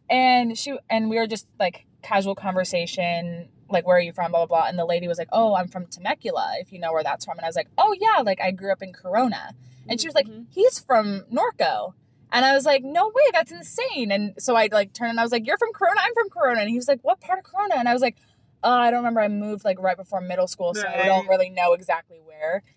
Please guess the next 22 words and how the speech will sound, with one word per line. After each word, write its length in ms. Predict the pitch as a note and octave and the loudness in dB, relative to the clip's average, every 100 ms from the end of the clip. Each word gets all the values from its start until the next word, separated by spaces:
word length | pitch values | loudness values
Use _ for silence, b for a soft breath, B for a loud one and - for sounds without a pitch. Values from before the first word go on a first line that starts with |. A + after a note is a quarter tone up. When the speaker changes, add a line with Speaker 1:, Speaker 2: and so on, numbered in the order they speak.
| _ - | _ -2
Speaker 1:
I 60 | |
was 60 | G#3+ | 0
like, 100 | A#3 | 2
"But 120 | B3+ | 2
I 60 | A#3+ | 2
went 180 | B3+ C4 | 0 -2
to 60 | - | 0
Eisenhower 580 | G3 A3 A3+ G#3 G3 F#3 | 0 0 -4 -4 -2 -2
Elementary." 720 | E3+ E3 B3 D#4+ - - D#3 - | -4 -6 -8 -6 -8 -8 -6 -8
And 140 | G#3 | -8
he 140 | G#3+ | -6
was 180 | A3 A3 | -4 0
like, 200 | A#3+ F#3+ _ _ - | 2 2 _ _ -2
"I 220 | G#3 D4 | 2 4
went 240 | C4 G#3 F#3 | 4 0 -2
to 140 | - | -2
Eisenhower 420 | F#3 F3+ F#3+ F#3 F3+ | 0 2 2 2 2
Elementary." 320 | F#3 F3+ G#3 | 0 -2 0
And 100 | G#3+ | 2
I 40 | |
was 100 | A#3 C#4+ | 4 4
like, 180 | B3 | 2